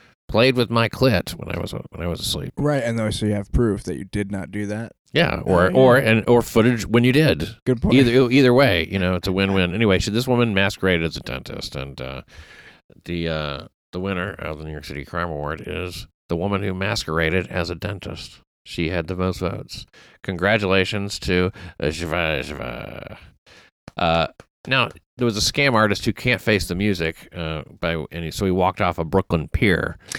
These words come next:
Speaker 1: Disgraced insurance broker Paul Simonucci, uh, uh, Simonucci,
Speaker 2: Oh,
Speaker 1: seventy.
Speaker 2: can I see that one again?
Speaker 1: Yeah, yeah. This, that's Simonetti. I'm making it sound much more difficult
Speaker 2: Oh,
Speaker 1: than
Speaker 2: I
Speaker 1: it
Speaker 2: thought,
Speaker 1: is.
Speaker 2: yeah, Sim-, Simoneski, I thought.
Speaker 1: Yeah.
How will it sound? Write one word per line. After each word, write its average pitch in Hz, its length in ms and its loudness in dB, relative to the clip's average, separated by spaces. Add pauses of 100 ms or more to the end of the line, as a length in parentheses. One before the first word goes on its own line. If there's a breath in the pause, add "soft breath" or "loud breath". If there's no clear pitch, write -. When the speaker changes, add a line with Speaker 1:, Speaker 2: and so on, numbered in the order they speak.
(160 loud breath)
Speaker 1:
Disgraced - 480 0
insurance 92 420 -2
broker 90 520 2
Paul 90 280 2
Simonucci, 87 1120 -4
uh, 87 340 -14 (160)
uh, - 140 -12
Simonucci, 127 960 0 (240 loud breath)
Speaker 2:
Oh, 131 60 -4
Speaker 1:
seventy. 127 400 4
Speaker 2:
can 139 100 -2
I 143 40 -2
see 160 120 -6
that 185 100 -12
one 196 120 -14
again? 127 360 -2
Speaker 1:
Yeah, 95 140 -6
yeah. - 60 -
This, 139 200 -8
that's 160 400 -4
Simonetti. 107 920 -2 (280)
I'm 95 120 -4
making 90 240 -2
it - 100 -8
sound 71 300 -6 (240)
much 78 260 -10
more 82 140 -4
difficult 78 340 -4
Speaker 2:
Oh, - 40 0
Speaker 1:
than 107 60 -4
Speaker 2:
I 113 60 0
Speaker 1:
it 127 40 0
Speaker 2:
thought, 139 80 2
Speaker 1:
is. 135 80 0
Speaker 2:
yeah, 127 140 0
Sim-, 131 260 -6
Simoneski, 117 680 -4
I 101 60 -10
thought. 104 320 -14 (200)
Speaker 1:
Yeah. 85 300 -4